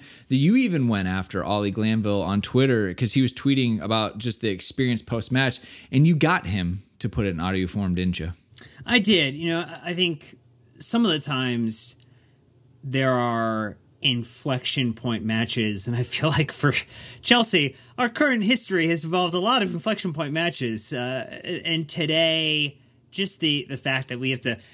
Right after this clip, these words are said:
Speaker 2: virtually drive the bus to get there, to do all of these different things, the continued adversity, it feels like every match is adding on an additional layer of complexity for this team and this side. And, like, they keep on rising to the challenge.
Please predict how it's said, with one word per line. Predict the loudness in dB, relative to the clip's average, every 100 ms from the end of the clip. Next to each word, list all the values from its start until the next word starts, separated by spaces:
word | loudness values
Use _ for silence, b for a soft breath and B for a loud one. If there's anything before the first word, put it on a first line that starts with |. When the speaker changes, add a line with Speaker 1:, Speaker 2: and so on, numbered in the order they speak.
| B
Speaker 2:
virtually | 0 0 0
drive | -2 2 4 4 2
the | -2
bus | -2 -2 -4
to | -6
get | -2 -2 -2
there, | -2 -2 -4 -6
to | -6 -6
do | -2 -2 0
all | -2 -2
of |
these | 0 -2
different | -2 -4 -4 -2
things, | 0 0 0 -2
the | -4
continued | -4 -6 -4 0 2 2 0
adversity, | -4 -4 -2 -2 -2 -2
it | 0
feels | 0 0
like | 0
every | -2 0 2 2
match | 2 2 2 -2 -4 -4
is | -4 -4
adding | -4 0 0 0
on | -2 -2 -2
an | -2
additional | 0 0 0 0 0
layer | 2 2 2 -2 -4 B B B -2
of | 0
complexity | 0 -2 0 -2 0 0 2 2
for | 0 -4
this | -4 -4
team | -2 0
and | 0
this | -2
side. | 0 0 2 2 -2
And, | -4 -4
like, | -4 -4 -6 -12 B B B
they | -2 0
keep | 4 2 4
on | 4 2 0 -4
rising | 0 4 4 4 0
to | -2
the | -4 -4
challenge. | -2 -2 -2 0 0 -2 -4